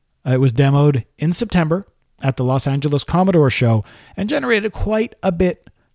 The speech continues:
of hype. I mean, the game was a technological marvel that pushed the considerable graphical capabilities of the Amiga to its limits, thanks to the creativity of, uh,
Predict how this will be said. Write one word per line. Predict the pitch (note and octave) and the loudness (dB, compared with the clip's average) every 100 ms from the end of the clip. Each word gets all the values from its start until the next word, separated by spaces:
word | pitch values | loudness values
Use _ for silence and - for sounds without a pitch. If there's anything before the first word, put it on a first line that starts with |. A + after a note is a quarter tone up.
| - | -8
of | D3 | -8
hype. | - D#3+ G#2+ C#3 | -2 -4 -2 -4
I | |
mean, | D3+ | -4
the | D3+ | -2
game | D#3+ E3+ | 0 0
was | C#3+ | -2
a | |
technological | - - - E3 D3 D3+ D3 C#3+ C3+ | -2 -4 -4 -4 -2 -2 -2 0 0
marvel | A#2+ A#2 B2+ C3 C#3+ A2 F#2 F2+ - - _ | -2 -2 0 2 2 0 -4 -6 -14 -20 _
that | C3+ C3 | -2 0
pushed | - D3+ D3 E3 | 0 0 -2 -6
the | D#3 D3+ | -4 -4
considerable | - D#3 - - D3+ D#3+ D#3 D3 D3 C#3 - _ _ | -4 -6 -4 0 2 4 4 4 2 2 -2 _ _
graphical | C3+ C#3+ C#3 D3 - C#3 | 0 4 4 0 0 0
capabilities | - C3+ C3+ B2+ C3 B2 B2 | 2 0 2 2 4 4 4
of | B2 | 2
the | B2 B2 | 2 0
Amiga | B2 B2 A#2+ | 2 0 0
to | - - C#3 C#3 | -2 0 0 0
its | B2 - - | -6 -8 -10
limits, | A2 A2+ C#3 F3 A#2+ - | -10 -4 0 2 0 -4
thanks | - B2+ A#2+ | -4 -4 -2
to | A#2+ | -4
the | A2+ | -4
creativity | - A#2 A2 - A2 G#2+ G#2+ - | -2 0 0 -2 -2 0 -2 0
of, | G2+ G2 G2 | 0 0 0
uh, | G2 F#2+ F#2 | 0 2 0